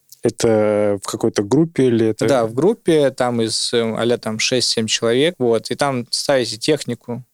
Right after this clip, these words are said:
Speaker 1: И бассейн
Speaker 2: Да,
Speaker 1: арендуется,
Speaker 2: да,
Speaker 1: это
Speaker 2: арендуется бассейн, да.
Speaker 1: Так, и чего?
Speaker 2: Вот, ну и как бы я понял, что плавание, в принципе, достаточно легко, то есть я проплывал там быстро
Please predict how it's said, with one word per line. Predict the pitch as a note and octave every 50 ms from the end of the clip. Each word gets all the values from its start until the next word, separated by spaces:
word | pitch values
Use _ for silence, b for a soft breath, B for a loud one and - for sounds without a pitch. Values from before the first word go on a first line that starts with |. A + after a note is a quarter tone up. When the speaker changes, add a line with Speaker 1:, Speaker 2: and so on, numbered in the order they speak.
| - -
Speaker 1:
И | A#2+ G#2+
бассейн | F#2 - G2 - - - B2+ C3 C#3+ D3 C#3 B2+ B2
Speaker 2:
Да, | A#2 A2+ A2+
Speaker 1:
арендуется, | - - A#2 B2 B2 A2+ A2+ A2+ A2 A2+ A2+ A2 A2
Speaker 2:
да, | A2
Speaker 1:
это | G2+ A2+
Speaker 2:
арендуется | A2+ A#2+ B2 B2 C3 B2 - - - A2+
бассейн, | G#2+ A2+ - - - C3+ A#2+ A#2
да. | - - C3+ C3+ - -
Speaker 1:
Так, | A#2 G2+ G2+ G#2+ - -
и | A#2
чего? | - - B2+ C3 C3+
Speaker 2:
Вот, | C3 B2 A#2+ A#2+ A#2 - - -
ну | C#3 D3 D#3+
и | D#3+ D3+
как | C3 - C#3 C3+ C3 B2+
бы | C3+ C3+ C3
я | C#3 D#3
понял, | D#3 - F#3 F3 D3+
что | - - C#3
плавание, | B2 - D3 E3 F3 E3+ D3 B2
в | -
принципе, | - - D3+ C#3+ - - -
достаточно | C3 C3+ C3 - D#3+ D3 C3 - - - C3
легко, | B2 B2+ B2+ - - - G#3+ G#3+
то | F#3+ - B2+
есть | A#2 - -
я | B2+ A#2
проплывал | - B2+ A#2+ B2 - B2+ B2 C3+ C#3+ C#3+
там | - - A2+ A2 G#2+
быстро | A#2 C#3 D#3 D3+ - - C3 B2 A#2 A#2 A2+ A2+ G#2+ B2